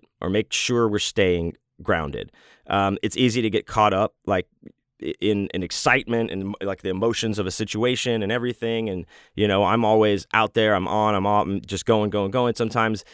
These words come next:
you can build, build it up and really, I guess, have this disillusionment that this card is alluding to. So, you, and it's, it's not your fault. We're just getting caught up in that emotion. But now we need to say, "Okay,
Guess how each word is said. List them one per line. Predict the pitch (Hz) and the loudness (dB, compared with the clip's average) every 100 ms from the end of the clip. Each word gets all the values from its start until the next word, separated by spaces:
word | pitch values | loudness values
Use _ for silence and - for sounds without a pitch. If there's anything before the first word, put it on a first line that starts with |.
| - _ | -20 _
you | - 110 | -4 -4
can | - 107 98 95 | 0 0 0 -2
build, | 85 104 - 95 | 2 2 2 0
build | 107 101 | 0 2
it | 107 | 2
up | 107 - | 0 0
and | 98 87 | -2 0
really, | 117 120 104 | 2 2 2
I | |
guess, | 95 92 - | 2 -2 0
have | 95 92 | -2 -2
this | - | -6
disillusionment | - 98 87 95 95 92 90 87 _ _ _ - | -4 -6 -4 -6 -4 -2 -4 -4 _ _ _ -6
that | 90 - | -6 -4
this | 92 - | -6 -6
card | - 92 87 | 0 2 2
is | 87 92 | 0 0
alluding | 95 87 90 | -2 0 -2
to. | - 92 98 - _ _ | -2 0 0 -4 _ _
So, | - 123 113 101 - _ _ _ - | 0 6 6 6 2 _ _ _ -10
you, | 104 110 107 - | 0 0 0 0
and | 117 | 2
it's, | 117 - | 0 -2
it's | 123 | 0
not | 143 135 | 2 2
your | 117 | 0
fault. | - 151 113 | 2 2 2
We're | |
just | 107 - | 0 -2
getting | 110 | -6
caught | - 110 | -4 -4
up | 110 | -2
in | 104 | -2
that | 101 | 0
emotion. | 110 113 98 | 0 -2 -2
But | 90 | -4
now | 95 101 113 | 0 0 2
we | 110 | 0
need | 110 104 | -2 -4
to | 98 95 90 | -2 -2 -2
say, | - 101 90 90 90 | -4 -2 0 0 -2
"Okay, | 85 92 85 67 | -2 -2 -2 -6